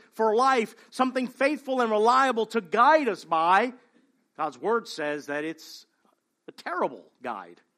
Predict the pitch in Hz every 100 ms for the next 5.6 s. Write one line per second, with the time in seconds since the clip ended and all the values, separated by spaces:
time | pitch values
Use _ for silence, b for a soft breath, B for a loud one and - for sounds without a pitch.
0 | _ _ _ _ _ _ 156 214 320 254
1 | 220 151 139 120 117 90 87 _ _ _
2 | _ _ _ _ _ _ _ _ _ _
3 | 190 240 240 233 185 220 220 - 226 180
4 | 208 226 220 208 196 233 254 226 175 214
5 | 220 220 220 240 262